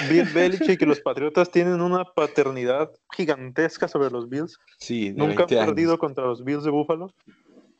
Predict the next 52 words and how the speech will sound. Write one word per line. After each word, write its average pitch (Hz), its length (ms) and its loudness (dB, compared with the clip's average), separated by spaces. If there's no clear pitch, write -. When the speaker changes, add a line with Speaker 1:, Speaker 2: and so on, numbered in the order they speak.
Speaker 1:
Y 156 200 -2
es 165 100 0
uno 190 120 -4
de 185 40 -2
esos 175 160 -8
juegos, 180 260 -4
¿cuántos 208 360 -2
años 214 240 -4
llevamos? 156 540 -2
Incluso 165 340 0
cuando 135 140 -2
estaba 127 240 -4
Tom 135 180 -4
Brady 143 180 -4
todavía 143 300 -2
en 147 60 -8
los, 147 320 -6
en 123 120 -10
los 120 140 -8
Patriotas, 131 420 -4
¿cuántos 139 300 0
Speaker 2:
Sí. 143 60 -4
Speaker 1:
años 208 200 -4
se 147 80 -2
lleva 127 200 2
diciendo 147 640 0
que 110 220 -4
Buffalo 131 340 -2
está 123 160 -4
listo 123 340 -4
para 110 140 2
vencer 101 180 -2
a 117 40 -2
los 113 120 -6
Patriotas 120 460 -4
y - 20 0
Speaker 2:
No, 208 80 6
Speaker 1:
que 156 80 6
Buffalo 117 220 4
Speaker 2:
bu-, - 20 -10
Speaker 1:
tiene 120 140 -6
un 120 40 -10
buen 113 120 -8
equipo 127 480 -2
y - 60 -14
que 98 60 -10
Speaker 2:
varias 117 360 6
Speaker 1:
Buffalo 104 180 2
está 107 140 2
a - 20 -2
Speaker 2:
veces. 139 160 0
Speaker 1:
punto? 139 380 0